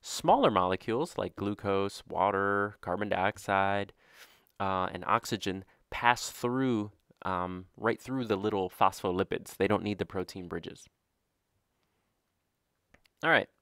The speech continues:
entry and exit of molecules occurs a couple different ways. The first one is endo-, endocytosis or exocytosis, and this is when very, very large molecules need to get in. Now, how is that molecule gonna get in there?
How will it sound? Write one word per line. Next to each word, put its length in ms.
entry 380
and 80
exit 300
of 100
molecules 560
occurs 480
a 60
couple 240
different 320
ways. 300
The 100
first 260
one 140
is 180
endo-, 600
endocytosis 880
or 200
exocytosis, 1120
and 140
this 160
is 120
when 160
very, 300
very 260
large 720
molecules 880
need 200
to 100
get 240
in. 300
Now, 280
how 300
is 120
that 160
molecule 480
gonna 220
get 180
in 160
there? 280